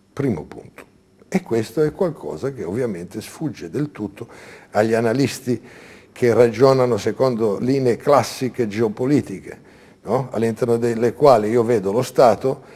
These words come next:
vedo le grandi potenze, vedo il, i deterrenti atomico-nucleari o quello che è,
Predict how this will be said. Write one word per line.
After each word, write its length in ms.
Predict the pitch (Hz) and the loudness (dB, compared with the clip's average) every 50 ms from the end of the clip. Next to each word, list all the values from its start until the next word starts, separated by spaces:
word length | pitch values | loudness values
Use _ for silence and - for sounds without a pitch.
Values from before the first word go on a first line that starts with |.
| - - - - | -20 -20 -12 0
vedo 480 | 98 120 135 120 110 113 101 95 95 | 4 4 6 6 4 4 2 2 0
le 300 | 107 104 101 95 98 110 110 | -2 -6 -6 -6 -4 -4 -2
grandi 380 | 107 127 131 127 113 113 117 | 2 4 4 4 2 0 -4
potenze, 720 | 104 - 139 135 139 147 131 127 123 117 - - 131 127 120 | -2 0 0 2 4 4 2 2 0 -4 -6 -4 -2 -2 0
vedo 520 | 113 123 123 117 107 107 104 101 101 101 | 0 0 0 0 0 -2 -2 0 -2 -2
il, 360 | 101 101 101 101 101 101 104 | -4 -6 -6 -8 -8 -6 -4
i 80 | 120 120 | -2 2
deterrenti 720 | 113 131 123 - - 127 110 107 123 135 127 113 - - | 4 2 2 2 0 -2 0 0 0 0 0 -2 -4 -4
atomico-nucleari 1300 | 110 104 101 - 127 123 123 120 110 104 - 104 104 107 110 104 - 107 110 117 127 127 117 104 95 98 98 | -4 -4 -2 -2 -2 -2 -2 -2 -4 -6 -6 -6 -6 -6 -6 -8 -6 -2 2 4 6 6 6 4 0 -4 -8
o 80 | 101 | -6
quello 280 | - - 110 110 117 123 | -4 -2 0 0 0 2
che 280 | 117 143 143 139 123 101 | 4 4 4 4 4 2
è, 80 | - | -2